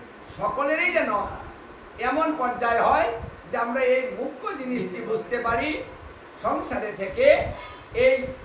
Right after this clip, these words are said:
জ্বালার মধ্যে থেকেও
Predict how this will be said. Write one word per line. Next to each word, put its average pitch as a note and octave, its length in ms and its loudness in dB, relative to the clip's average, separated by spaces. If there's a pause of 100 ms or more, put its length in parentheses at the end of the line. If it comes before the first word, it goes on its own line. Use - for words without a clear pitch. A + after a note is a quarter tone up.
(1200)
জ্বালার C#4+ 340 4
মধ্যে C4+ 340 2
থেকেও A#3 480 4